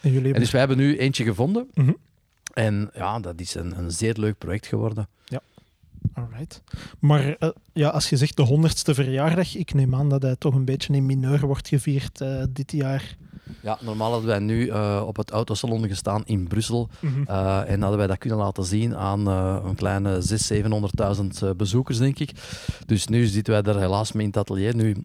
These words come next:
Speaker 2: geluk bij een ongeluk, want we hebben
Speaker 1: Hij is nog
Speaker 2: niet
Speaker 1: niet
Speaker 2: alles
Speaker 1: klaar.
Speaker 2: klaargekregen.
Speaker 1: <laughs>
Speaker 2: Dus,
Speaker 1: Er
Speaker 2: eh,
Speaker 1: is nog een beetje tender loving care, of hoe noemen ze dat?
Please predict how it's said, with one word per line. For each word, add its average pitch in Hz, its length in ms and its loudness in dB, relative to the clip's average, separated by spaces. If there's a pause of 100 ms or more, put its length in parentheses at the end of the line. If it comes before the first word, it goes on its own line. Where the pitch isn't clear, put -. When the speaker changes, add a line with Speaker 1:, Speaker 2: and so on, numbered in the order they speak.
(320)
Speaker 2:
geluk 120 320 0
bij 113 120 4
een 107 80 2
ongeluk, 131 300 2
want 110 320 0
we 104 60 -4
hebben 104 200 2
Speaker 1:
Hij 101 80 4
is 113 60 0
nog 117 80 2
Speaker 2:
niet 127 80 6
Speaker 1:
niet - 100 0
Speaker 2:
alles 117 240 4
Speaker 1:
klaar. 196 360 6
Speaker 2:
klaargekregen. 196 720 4 (260)
Speaker 1:
<laughs> - 220 -4
Speaker 2:
Dus, 131 220 4
Speaker 1:
Er 123 220 6
Speaker 2:
eh, 120 80 6
Speaker 1:
is 156 140 2
nog 160 140 6
een 147 100 8
beetje 151 320 4
tender 165 320 6
loving 151 360 4
care, 170 320 4
of 147 80 4
hoe 147 100 4
noemen 175 220 2
ze 196 80 -2
dat? 196 140 -4